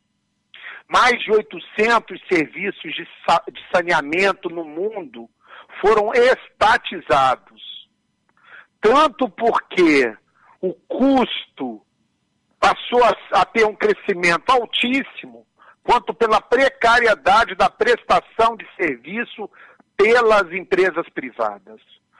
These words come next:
O meu entendimento é que a água não pode ser tratada como mercadoria. Ela tem que ser considerada como um direito humano.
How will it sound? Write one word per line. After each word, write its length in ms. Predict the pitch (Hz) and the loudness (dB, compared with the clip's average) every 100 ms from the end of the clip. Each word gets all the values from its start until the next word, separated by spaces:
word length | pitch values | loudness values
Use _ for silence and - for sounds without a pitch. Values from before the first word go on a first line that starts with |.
| - - - | -20 -20 -10
O 80 | 143 | -2
meu 220 | 190 240 | 0 0
entendimento 840 | 220 196 196 143 156 196 196 196 | -2 -4 -4 -6 -4 -2 -2 -2
é 60 | 170 | -4
que 600 | - 185 185 180 143 156 _ - | -6 -8 -6 -6 -8 -10 _ 0
a 300 | 156 165 202 | 2 4 2
água 180 | 196 | 0
não 180 | 202 190 | -2 -4
pode 320 | - 196 190 - - | -2 -2 -2 -6 -4
ser 120 | 190 - | -4 -2
tratada 500 | - 165 - 190 190 | -2 -2 0 0 0
como 320 | - 196 202 | -6 -8 -4
mercadoria. 1120 | 196 180 - 190 185 196 175 160 156 135 127 123 _ _ _ _ _ - - - - | -2 -4 0 0 0 0 0 -2 -6 -4 -4 -8 _ _ _ _ _ -20 -20 -8 0
Ela 240 | 165 185 | 0 0
tem 300 | - 220 220 | -2 -2 -2
que 80 | - - | -8 -2
ser 160 | 202 196 | -2 -2
considerada 1300 | 190 180 - 160 160 147 170 214 190 - 123 117 - _ _ | -6 -8 -10 -2 0 2 4 4 2 -2 -4 -4 -12 _ _
como 260 | - 196 220 | -2 -2 -2
um 40 | |
direito 560 | 233 208 196 233 - 247 | -4 0 2 2 0 -4
humano. 600 | 202 175 165 147 120 107 | 2 2 2 0 -6 -18